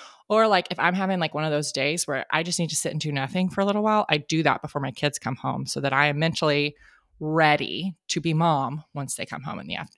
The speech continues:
in the afternoons. So, um, that's kinda my day. Like,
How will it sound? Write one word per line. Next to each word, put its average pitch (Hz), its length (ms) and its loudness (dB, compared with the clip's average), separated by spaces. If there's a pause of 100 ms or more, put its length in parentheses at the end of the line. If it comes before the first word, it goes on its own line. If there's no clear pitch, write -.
in 147 120 -4
the 143 100 -4
afternoons. 92 680 -4
So, 160 640 2 (760)
um, 190 460 4
that's 254 200 4
kinda 262 140 4
my 190 120 4
day. 147 400 0
Like, 151 300 -2